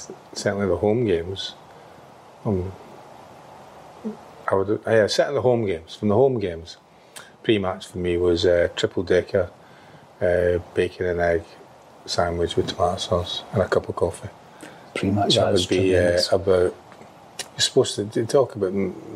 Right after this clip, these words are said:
Speaker 1: eating three hours before, maybe get away with two hours before, carbohydrates and things like that. Well, there was, if you look at it, it was,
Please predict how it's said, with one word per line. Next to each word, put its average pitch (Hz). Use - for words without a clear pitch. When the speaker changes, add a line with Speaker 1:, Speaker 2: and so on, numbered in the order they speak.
Speaker 1:
eating 95
three 90
hours 87
before, 87
maybe 87
get 90
away 87
with 82
two 87
hours 85
before, 87
carbohydrates 92
and 104
things 90
like 151
that. 214
Well, 226
there 151
was, -
if -
you 143
look 156
at -
it, -
it 104
was, 104